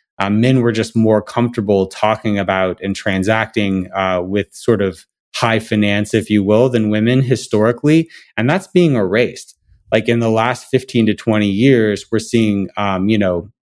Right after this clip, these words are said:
society coming around to more egalitarian views.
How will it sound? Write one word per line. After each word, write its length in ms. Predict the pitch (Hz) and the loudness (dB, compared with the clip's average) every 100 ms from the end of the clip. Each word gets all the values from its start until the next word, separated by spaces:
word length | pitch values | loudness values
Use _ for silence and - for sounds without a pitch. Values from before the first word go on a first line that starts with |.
| - | -18
society 640 | - 120 127 123 123 117 | -4 -2 0 0 0 -2
coming 340 | 113 - 117 110 | -4 -2 0 2
around 380 | 110 110 113 110 | 0 0 -2 -2
to 80 | 110 | -2
more 180 | 104 | 0
egalitarian 920 | 101 98 98 98 95 - 101 92 92 98 | 0 0 0 0 -4 -2 0 0 -2 2
views. 580 | 135 135 123 117 - | 4 4 2 0 -6